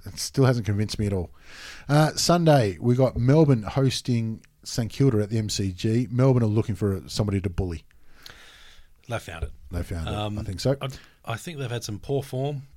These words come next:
Speaker 2: but Saint Kilda have had worse.
Speaker 1: Essendon and North Melbourne at Etihad Stadium. Great game.
Speaker 2: Well, if, if either team wants to play finals, they need to win.
Speaker 1: Yeah.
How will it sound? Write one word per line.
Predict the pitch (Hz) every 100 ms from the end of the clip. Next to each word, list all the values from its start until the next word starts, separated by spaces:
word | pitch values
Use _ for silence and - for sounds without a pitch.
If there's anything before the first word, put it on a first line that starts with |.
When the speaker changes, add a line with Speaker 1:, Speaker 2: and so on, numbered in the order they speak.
| - - -
Speaker 2:
but | 120 -
Saint | 117 101
Kilda | 110 98
have | 95
had | 90
worse. | 82 82 - - - - - - - - -
Speaker 1:
Essendon | - 139 156 147 135 131
and | 123 123 123 117 113
North | 120 117 113
Melbourne | 127 139 95
at | -
Etihad | 135 123 104
Stadium. | - - 123 143 151 - - -
Great | - 233 214
game. | 208 226 233
Speaker 2:
Well, | 147 147 139
if, | 135 - -
if | 135
either | 147 156
team | 131 139 127
wants | 120
to | -
play | 120
finals, | - 127 113 107
they | 107
need | 104
to | 101
win. | 90 - - -
Speaker 1:
Yeah. | 104